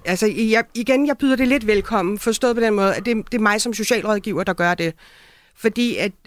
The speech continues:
at vi sidder med de her så udsatte mennesker, der ikke skal have noget hjælp efter beskæftigelseslovens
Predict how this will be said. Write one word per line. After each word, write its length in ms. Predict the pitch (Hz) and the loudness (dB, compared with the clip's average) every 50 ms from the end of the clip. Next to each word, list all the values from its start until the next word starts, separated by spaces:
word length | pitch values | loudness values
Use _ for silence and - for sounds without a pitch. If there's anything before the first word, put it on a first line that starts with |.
| - - | -4 -4
at 120 | 208 214 _ _ _ _ | -4 -4 _ _ _ _
vi 260 | 190 180 190 233 226 | -10 -2 0 2 2
sidder 400 | - - - 294 277 220 180 240 | 2 2 0 2 2 2 2 2
med 340 | 247 226 208 208 214 233 240 | 4 4 4 4 4 2 0
de 200 | - - 233 226 | 0 -2 -4 -2
her 240 | 208 226 226 208 196 196 - - _ _ | 0 0 -2 -2 -2 -6 -14 -20 _ _
så 240 | - - - - 285 | -8 -2 0 0 0
udsatte 520 | - - 226 226 208 - 254 220 208 214 | 0 0 -2 0 0 2 0 2 2 2
mennesker, 560 | 202 190 185 175 180 196 202 - - 240 240 226 - - _ _ - _ _ _ _ _ _ _ _ _ _ _ _ _ _ _ _ _ _ _ _ _ _ _ _ _ _ _ _ _ | 4 4 4 4 4 2 2 0 -4 -4 -6 -6 -10 -20 _ _ -20 _ _ _ _ _ _ _ _ _ _ _ _ _ _ _ _ _ _ _ _ _ _ _ _ _ _ _ _ _
der 100 | 269 240 240 | -4 -4 -2
ikke 340 | - 254 277 294 - 339 320 | -2 0 0 2 2 0 0
skal 320 | - - - 262 220 208 254 | 0 -2 0 0 0 0 -2
have 340 | 208 - 208 233 226 - | -2 0 0 0 0 -2
noget 400 | - 220 226 220 214 208 208 226 | -2 0 2 4 4 4 4 2
hjælp 240 | 202 214 220 - - - | 2 2 0 0 -2 -2
efter 360 | - 202 190 - - 247 233 233 - _ _ _ _ | -2 -2 -2 0 -2 -2 -4 -4 -8 _ _ _ _
beskæftigelseslovens 1120 | - 277 - - 339 320 - 349 262 220 220 226 202 214 202 175 165 202 196 - - - | -4 -2 0 0 0 0 0 -2 -2 0 -4 -4 -2 -2 0 0 0 -2 -2 -4 -10 -12